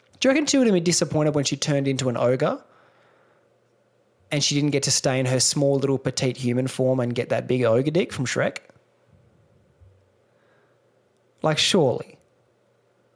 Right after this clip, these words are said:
Like, surely. If she's, if she's marrying an ogre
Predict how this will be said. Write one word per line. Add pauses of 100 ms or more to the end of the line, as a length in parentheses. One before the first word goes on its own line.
(560)
Like,
surely.
If
she's, (280)
if
she's
marrying
an
ogre